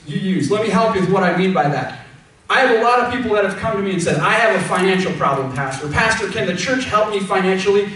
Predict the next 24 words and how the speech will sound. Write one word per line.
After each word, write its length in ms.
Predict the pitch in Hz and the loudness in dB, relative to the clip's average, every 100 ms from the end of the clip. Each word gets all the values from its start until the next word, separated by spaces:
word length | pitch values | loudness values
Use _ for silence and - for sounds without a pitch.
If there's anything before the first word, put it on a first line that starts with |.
| - - | -10 0
I 100 | 240 | 2
have 200 | 233 202 | 2 0
a 20 | |
financial 440 | - 190 185 175 151 | 0 0 0 0 -2
problem." 540 | 135 160 131 123 - - - - | -2 -2 -2 -4 -12 -16 -20 -6
Can 140 | 208 | -2
I 40 | 185 | 0
help 260 | 180 185 | 2 0
you 80 | 233 | 0
with 80 | 208 | -2
something? 360 | 226 220 196 | -2 -2 -4
You 80 | 147 | -2
don't 160 | 196 190 | 0 0
have 140 | 185 | 0
a 60 | 160 | -2
financial 400 | 170 160 147 - | -4 -4 -6 -6
problem. 380 | 139 127 - - - - _ _ _ - - - | -6 -8 -10 -16 -20 -20 _ _ _ -20 -20 -8
You 180 | 175 220 | 0 2
have 340 | - - - | 0 -4 -4
bad 320 | 175 160 143 | 0 0 -2
thinking 320 | 151 - - | -4 -6 -4
about 220 | 175 160 151 | -2 0 0
your 100 | 143 | -2
finances 880 | 160 151 127 123 120 113 - 113 | -4 -2 -4 -6 -10 -12 -14 -18